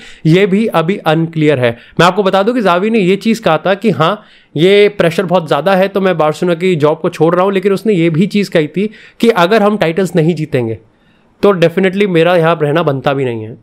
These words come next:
और unfortunately बार्सिलोना यहाँ पर कोई टाइटल जीत भी नहीं रही है इस सीजन। खैर,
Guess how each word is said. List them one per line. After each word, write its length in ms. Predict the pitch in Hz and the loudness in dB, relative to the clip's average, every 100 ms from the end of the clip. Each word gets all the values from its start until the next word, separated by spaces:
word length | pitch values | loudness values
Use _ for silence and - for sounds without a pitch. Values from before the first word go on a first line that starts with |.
| _ | _
और 260 | 135 135 - 156 | -2 -2 -2 -4
unfortunately 640 | 190 175 165 156 147 170 | 0 -2 -2 -4 -4 -2
बार्सिलोना 380 | 143 143 151 143 | -2 -2 -2 -2
यहाँ 100 | 135 | 0
पर 100 | 151 | 0
कोई 140 | 147 | 0
टाइटल 320 | 139 127 127 127 135 | 0 -2 -2 -6 -6
जीत 260 | 131 135 | -6 -2
भी 100 | 131 | 0
नहीं 200 | 139 123 | 0 0
रही 160 | 120 113 | -2 0
है 120 | 139 - 165 | -2 0 -2
इस 140 | 123 | -2
सीजन। 200 | 131 107 - _ _ - | -4 -6 -8 _ _ -2
खैर, 260 | 170 143 | 0 0